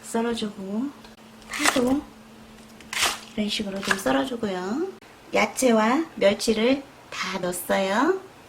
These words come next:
물은 육 리터 정도 충분히 부었어요. 뚜껑 덮어서 끓여주겠습니다. 맛술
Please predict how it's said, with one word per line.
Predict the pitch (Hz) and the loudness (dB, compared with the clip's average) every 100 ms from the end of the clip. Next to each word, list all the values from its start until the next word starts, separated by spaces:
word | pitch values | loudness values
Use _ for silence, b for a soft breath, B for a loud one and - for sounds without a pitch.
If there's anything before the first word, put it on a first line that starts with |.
| - - - - - - - - - - - - - - - - - - - - - | -20 -20 -20 -20 -20 -20 -20 -20 -20 -20 -20 -20 -20 -20 -20 -20 -20 -20 -20 -20 -16
물은 | - 202 233 233 247 294 - - - | -2 2 4 6 4 0 -4 -16 -4
육 | 208 226 | 2 4
리터 | 254 254 240 | 4 0 -2
정도 | - 208 196 202 262 320 | 0 0 2 2 0 0
충분히 | - 320 330 294 | 2 2 4 2
부었어요. | - 190 214 - 196 190 254 339 B B B | 2 0 -2 -4 -2 2 2 2 B B B
뚜껑 | - 285 302 | -8 0 0
덮어서 | 294 214 - 214 208 208 294 - - - - | 2 0 -2 -2 0 0 -2 -4 -16 -18 0
끓여주겠습니다. | 269 277 269 254 - 226 208 196 180 185 202 277 349 - - - - - - | 4 4 4 2 2 -2 -2 -2 -2 -2 0 0 -2 -12 -20 -20 -20 -20 -4
맛술 | 220 214 220 - 233 233 311 | 0 0 -2 -2 4 4 4